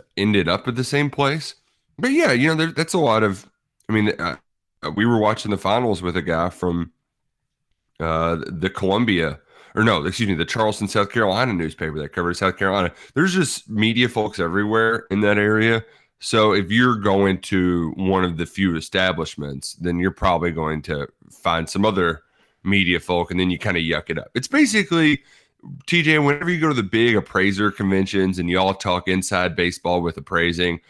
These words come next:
that's kind of what this event has turned into, except the people who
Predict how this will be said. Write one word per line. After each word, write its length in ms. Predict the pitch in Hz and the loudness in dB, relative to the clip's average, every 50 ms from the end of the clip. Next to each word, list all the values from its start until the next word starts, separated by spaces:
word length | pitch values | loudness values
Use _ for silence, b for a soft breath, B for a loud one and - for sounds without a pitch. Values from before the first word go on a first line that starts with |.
| b b b | b b b
that's 200 | - 131 156 - | 0 0 0 0
kind 280 | - - 135 127 120 113 | -2 0 0 2 2 2
of 160 | 104 95 87 | 0 0 0
what 220 | 92 95 90 80 - | 2 2 2 0 -2
this 500 | 87 90 87 87 92 90 87 - - - - - | -6 -8 -2 0 0 0 0 -2 -6 -10 -6 -4
event 420 | 92 90 80 85 92 95 92 - | -4 -2 0 0 0 0 0 -2
has 220 | 95 92 85 - | -2 -4 -4 -4
turned 340 | - - 104 98 95 87 85 | -6 -4 -2 0 0 0 0
into, 420 | 87 95 98 - - 120 123 127 123 b b b b b b b - | -2 -2 -2 -2 -2 0 0 0 -2 b b b b b b b -4
except 520 | - 101 - - - - 110 107 214 - | -4 -2 -4 -4 -2 0 0 0 0 -2
the 120 | 98 101 95 | -8 -10 -10
people 600 | - - - 117 117 117 - - 120 117 113 107 | -10 -6 -2 -2 -2 -2 -2 -2 0 0 0 0
who 640 | 92 95 104 101 101 98 95 95 92 92 90 85 | -2 0 0 2 2 2 2 2 2 0 -2 -4